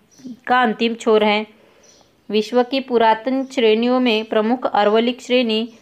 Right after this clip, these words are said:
राजस्थान की एकमात्र पर्वत श्रेणी है दोस्तों, जो कि पर्यटन का केंद्र है। माउंट आबू और विश्वविख्यात दिलवाड़ा मंदिर सम्मिलित करती है। राजस्थान में तीन बाघ अभयारण्य है, वो कौन से, कौन से हैं?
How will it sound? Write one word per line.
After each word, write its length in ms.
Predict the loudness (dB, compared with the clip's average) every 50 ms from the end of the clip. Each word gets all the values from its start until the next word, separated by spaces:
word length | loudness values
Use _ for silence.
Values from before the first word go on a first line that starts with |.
| _ _ _ -2
राजस्थान 540 | 0 0 2 2 2 0 2 2 0 0 0
की 120 | 0 -2 -2
एकमात्र 640 | 0 0 0 -2 0 -2 -4 -4 -2 0 0 0 0
पर्वत 460 | 2 2 2 2 2 2 0 -2 -2
श्रेणी 320 | -4 -2 0 0 2 2 0
है 140 | 0 2 2
दोस्तों, 420 | 2 0 0 -2 -6 -6 -4 -4 -6 -10 -14 -20 _ _ _ _ _ -4
जो 180 | 0 0 0
कि 160 | 2 0 -2
पर्यटन 580 | -2 0 0 2 2 2 2 2 2 2 0 2
का 120 | 2 0 0
केंद्र 340 | 2 0 0 0 2 2 2
है। 200 | 0 0 -2 -4 -10 -16 -20 _ _ -2
माउंट 260 | 0 0 0 2 2
आबू 280 | 0 0 2 2 0 0 0
और 240 | 0 0 0 2
विश्वविख्यात 800 | 0 -2 -4 -4 -2 0 0 0 0 -2 -6 -4 -2 0 0 0
दिलवाड़ा 480 | 0 -2 -2 0 0 0 2 2 2 2
मंदिर 400 | 2 0 0 2 0 0 -2 -2
सम्मिलित 1300 | -6 -12 -20 _ _ _ _ _ _ _ _ _ _ _ -4 -2 -2 0 0 0 0 0 0 -2 -2 0
करती 380 | 0 2 2 0 -2 -6 -4
है। 160 | -4 -2 -4 -4 -8 -14 _ _ _ _ _ _ _ _ _ _ _
राजस्थान 560 | 0 0 0 2 0 0 0 0 0 2 2
में 160 | 2 0 0 -2 -2
तीन 240 | -4 -4 -2 0 0
बाघ 220 | 0 0 2 2 2
अभयारण्य 720 | 2 2 4 4 4 4 4 4 4 2 2 2 2 2
है, 280 | 2 2 0 0 -2 -4
वो 180 | -2 -2 0
कौन 220 | 2 2 2 0 0
से, 120 | -4 -4
कौन 200 | -4 -2 -2 -2
से 120 | 0 2
हैं? 200 | 2 2 2 0